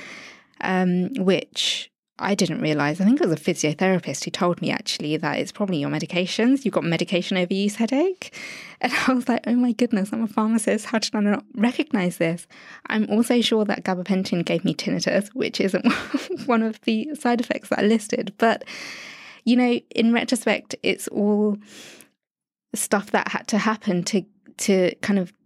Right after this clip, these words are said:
get me back on track, on the right track, and really think of the holistic stuff that helped me and continues to help me. Now I'm at a stage with my pain where, where I am, it's under control most of the time.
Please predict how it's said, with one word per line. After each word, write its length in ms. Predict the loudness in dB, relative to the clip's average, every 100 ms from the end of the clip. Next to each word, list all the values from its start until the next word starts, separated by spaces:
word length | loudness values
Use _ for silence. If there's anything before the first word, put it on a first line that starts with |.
| _ -18 -18 _
get 160 | -2 0
me 120 | 0
back 280 | -2 -2 -2
on 120 | -2
track, 360 | -2 -2 -4 -4
on 120 | -2
the 80 | 0
right 240 | 0 -2
track, 460 | -4 -2 -4 -8 -14 -18 -20 -6
and 180 | 2 4
really 240 | 4 4 2
think 340 | 0 -2 -2
of 140 | -4
the 100 | -2
holistic 600 | 0 4 2 2 -4 -6
stuff 360 | -4 -2 -2 -4
that 180 | -4 -4 -8 -12 -20 -4
helped 420 | 2 2 2 -4
me 260 | -2 -2 -2
and 260 | -2 -2 -2
continues 480 | 0 2 4 2 2
to 100 | -2
help 200 | -2 -2
me. 260 | -2 -2 -2 -8 -20 -20 -20 -20 -20 -20 -12 -12 -12 -18 0
Now 260 | 4 4 4
I'm 60 | 2
at 120 | 0
a 40 |
stage 400 | 0 2 2 2
with 180 | -4 -2
my 160 | -4 -4
pain 560 | 0 2 2 2 0 0
where, 280 | 2 2 0 -6 -6
where 340 | 0 2 2 2
I 260 | 2 2 0
am, 460 | 0 0 0 -2 -4 -10 -20 -20 -20 _ _ _ _
it's 240 | -4 0 2
under 160 | 2
control 500 | 2 0 2 0 0 -2
most 200 | -4 0
of 80 | -2
the 80 | -2
time. 420 | -6 -4 -4